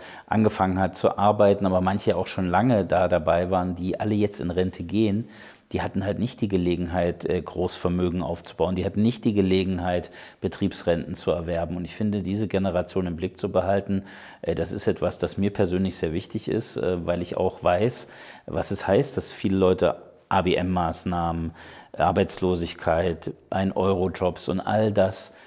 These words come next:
äh, im Prinzip durchleben mussten. Und umso wichtiger ist es, die, die dann am Ende fünfundvierzig Beitragsjahre haben,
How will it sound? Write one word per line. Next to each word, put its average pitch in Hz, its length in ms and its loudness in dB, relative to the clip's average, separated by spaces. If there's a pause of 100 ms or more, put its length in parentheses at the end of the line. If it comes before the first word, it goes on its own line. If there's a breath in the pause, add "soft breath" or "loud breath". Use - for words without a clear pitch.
(180 loud breath)
äh, 73 140 0
im 92 160 -6
Prinzip 90 440 -6
durchleben 98 460 -2
mussten. 87 400 -4
Und 90 120 -2
umso 85 280 -4
wichtiger 95 340 0
ist - 140 -4
es, 87 140 -10
die, 104 120 -4
die 110 140 -2
dann 92 180 0
am 87 120 -2
Ende 120 220 2
fünfundvierzig 123 600 -4
Beitragsjahre 78 760 2
haben, 82 300 -4